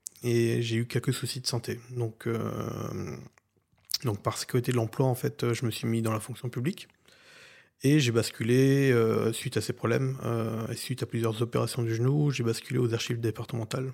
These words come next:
Donc, euh, je suis fonctionnaire. Et, euh, il a fallu que je trouve une passion qui, euh, qui remplace, euh, une autre,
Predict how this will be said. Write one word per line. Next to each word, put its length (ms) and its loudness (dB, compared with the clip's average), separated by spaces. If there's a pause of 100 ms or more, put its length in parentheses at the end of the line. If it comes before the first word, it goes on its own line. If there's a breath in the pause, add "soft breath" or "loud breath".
(220)
Donc, 260 -8
euh, 220 -4
je 160 -12
suis 140 -4
fonctionnaire. 460 -4 (1000 loud breath)
Et, 280 8
euh, 360 0
il 100 2
a 20 4
fallu 240 -2
que 60 -2
je 60 0
trouve 220 0
une 100 -2
passion 380 0
qui, 280 -4
euh, 360 -4
qui 220 -2
remplace, 500 -4
euh, 320 -4
une 160 2
autre, 280 -2